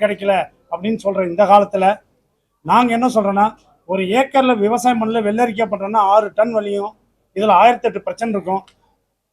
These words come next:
இப்ப நாங்க பண்ற விவசாயம், நவீன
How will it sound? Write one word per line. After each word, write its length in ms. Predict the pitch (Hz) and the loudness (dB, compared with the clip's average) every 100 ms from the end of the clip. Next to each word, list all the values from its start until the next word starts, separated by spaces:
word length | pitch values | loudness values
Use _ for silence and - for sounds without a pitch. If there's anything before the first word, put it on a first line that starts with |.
| _ _ _ | _ _ _
இப்ப 360 | 175 202 - 226 185 | -8 -6 0 0 2
நாங்க 180 | 196 202 196 | 2 0 -2
பண்ற 220 | 208 220 202 | -2 0 0
விவசாயம், 480 | 185 185 175 180 190 - 165 | -2 -2 -2 -2 -4 -8 -10
நவீன 380 | 180 226 220 | -4 -2 -2